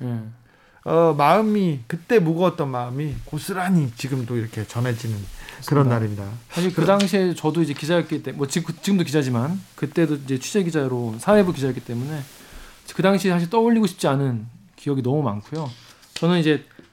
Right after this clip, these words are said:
Speaker 1: 오월 초에 갔어요. 이 서울에서 이제 관련 이제 여기 서울에서 이제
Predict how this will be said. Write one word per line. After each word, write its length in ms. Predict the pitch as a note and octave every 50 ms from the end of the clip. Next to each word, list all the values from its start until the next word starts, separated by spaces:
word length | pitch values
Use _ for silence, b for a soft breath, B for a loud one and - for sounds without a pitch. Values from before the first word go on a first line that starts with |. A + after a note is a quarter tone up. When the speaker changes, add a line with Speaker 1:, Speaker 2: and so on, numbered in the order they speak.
| B -
Speaker 1:
오월 300 | D3 D#3 F#3+ A#3+ C#4 C#4+
초에 220 | - - - C4
갔어요. 480 | A3 E3+ C#3 - D#3 F3+ A3+ F3+ A#2 G#2 _ _ _ _
이 80 | - C#3+
서울에서 440 | C3+ - A3 A3+ A3 G3+ E3+ F3 D#3
이제 120 | C3 C3
관련 280 | B2+ - C3+ B2+ C3+ B2+
이제 200 | B2 A2+ A#2 A2+ G#2 - - _ _ -
여기 140 | B2 A#2+ B2
서울에서 460 | B2 - A3 A3+ A3 F#3 E3+ D#3+ C#3
이제 220 | A#2+ A#2 A#2+ A2